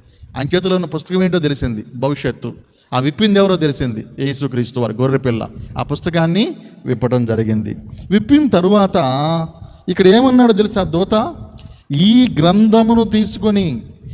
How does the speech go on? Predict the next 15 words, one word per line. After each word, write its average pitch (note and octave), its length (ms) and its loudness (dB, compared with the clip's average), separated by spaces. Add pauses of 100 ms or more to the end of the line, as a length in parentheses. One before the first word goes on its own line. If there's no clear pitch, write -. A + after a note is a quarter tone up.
(200)
ఈ A#3+ 260 4
పుస్తకాన్ని A#3+ 880 0
తీసుకొని A#3 320 -4
నువ్వు A3 200 0
తిను" B3+ 280 0
అన్నాడు. C3 640 -2
మామూలుగా E3 400 0
భోజనం G3 480 -2
చేస్తాం F3 360 -4
ఎవరైనా, D#3+ 680 -2 (580)
కానీ G3 560 0 (140)
ఈ E3 60 -4
స్వరం F#3+ 360 0
ఏమని G#3+ 300 2
చెబుతుంది? G#3+ 640 -2